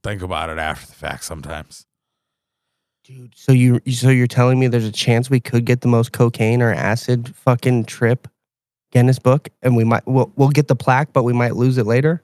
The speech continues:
Speaker 2: It might
Speaker 1: No,
Speaker 2: not
Speaker 1: no,
Speaker 2: be in
Speaker 1: we,
Speaker 2: the book.
Speaker 1: we would get it, but we would
Speaker 2: <laughs>
Speaker 1: probably be dead. But, like,
Speaker 2: Ah, true, true, true.
Speaker 1: no, like, uh, some of that, uh, dude, uh, they, there's so, a record for fucking everything. Like, you know that.
Speaker 2: Yeah.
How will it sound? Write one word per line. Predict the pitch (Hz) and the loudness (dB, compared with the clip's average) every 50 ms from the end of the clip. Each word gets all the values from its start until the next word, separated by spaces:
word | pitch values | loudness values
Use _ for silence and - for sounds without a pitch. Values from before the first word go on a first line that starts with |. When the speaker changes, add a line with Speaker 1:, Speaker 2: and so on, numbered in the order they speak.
| _ _ | _ _
Speaker 2:
It | - - | -10 -2
might | - 170 190 | 2 4 4
Speaker 1:
No, | 190 185 | 4 4
Speaker 2:
not | 170 156 | 2 2
Speaker 1:
no, | 147 | 0
Speaker 2:
be | 135 | 0
in | 123 | 0
Speaker 1:
we, | 120 113 | 2 0
Speaker 2:
the | 107 | 0
book. | - 113 120 120 120 - 113 | 0 0 0 -2 -2 -8 -10
Speaker 1:
we | 113 123 151 175 | -6 -4 -2 -2
would | 175 135 107 104 95 | -2 -4 -6 -8 -6
get | 107 131 156 185 170 | -2 0 0 0 -2
it, | 127 104 - 139 | 0 -2 -2 -2
but | 98 104 104 | -2 -2 -2
we | - 110 113 | -2 -2 -2
would | 110 104 98 90 | -4 -6 -8 -8
Speaker 2:
<laughs> | |
Speaker 1:
probably | - - 120 120 123 139 175 156 - - 104 101 95 | -8 -6 -4 -2 0 0 2 0 0 -2 -4 -6 -8
be | 87 85 85 | -8 -10 -12
dead. | 82 82 80 87 87 78 - - - _ _ _ _ _ _ _ _ _ _ _ _ _ _ _ _ _ _ | -12 -10 -8 -8 -8 -8 -8 -12 -18 _ _ _ _ _ _ _ _ _ _ _ _ _ _ _ _ _ _
But, | 143 139 147 | -12 -8 -6
like, | 160 160 151 143 131 - - | -4 -4 -4 -4 -6 -8 -2
Speaker 2:
Ah, | - 117 120 - - | -2 -2 -2 -2 -4
true, | - - - - - - _ _ | -6 -4 -4 -4 -4 -6 _ _
true, | - - - - - - | -10 -8 -8 -8 -10 -16
true. | - - | -16 -12
Speaker 1:
no, | 180 202 214 226 220 202 185 180 180 | -8 -4 -2 0 0 2 0 0 -2
like, | 180 175 175 151 - | -2 -4 -6 -8 -10
uh, | - 160 165 160 165 | -12 -10 -10 -8 -8
some | 139 - - 202 190 190 | -8 -8 -6 -6 -6 -6
of | 202 196 | -8 -6
that, | 185 180 175 175 165 139 - _ _ 156 139 | -4 -4 -2 -4 -4 -6 -10 _ _ _ -20
uh, | 143 143 - - 131 127 | -20 -20 -20 -20 _ _
dude, | 127 135 151 156 156 143 - _ - | -20 -20 -20 -20 -20 -20 -20 _ -18
uh, | 123 131 117 - _ _ | -18 -16 -16 -18 _ _
they, | - 151 151 147 147 - - | -4 -2 -2 -2 -2 -4 -8
there's | 139 127 156 147 135 127 | -8 -6 -2 -2 -2 -2
so, | - - - 175 - _ 90 - - | -4 -6 -8 -8 -10 _ -18 -10 -6
a | 135 143 | -6 -2
record | 151 196 208 165 - 151 123 | 0 -2 -2 -2 -4 -6 -6
for | - - 123 107 | -6 -8 -10 -10
fucking | - - 123 107 - 107 95 | -6 -6 -6 -6 -4 -6 -8
everything. | 92 87 73 76 73 64 76 78 - - 62 - _ _ _ _ | -8 -8 -10 -12 -14 -14 -14 -14 -16 -16 -20 -20 _ _ _ _
Like, | - 95 78 76 - - - _ - | -14 -14 -14 -14 -18 -20 -20 _ -12
you | 101 101 104 104 | -8 -6 -4 -4
know | 101 98 90 85 78 | -4 -4 -6 -6 -8
that. | 69 - - - - - _ _ _ _ _ _ _ _ _ _ _ _ _ _ _ | -10 -12 -14 -16 -18 -20 _ _ _ _ _ _ _ _ _ _ _ _ _ _ _
Speaker 2:
Yeah. | - 165 143 123 131 107 - - | -20 -8 -4 -2 -2 -2 -4 -8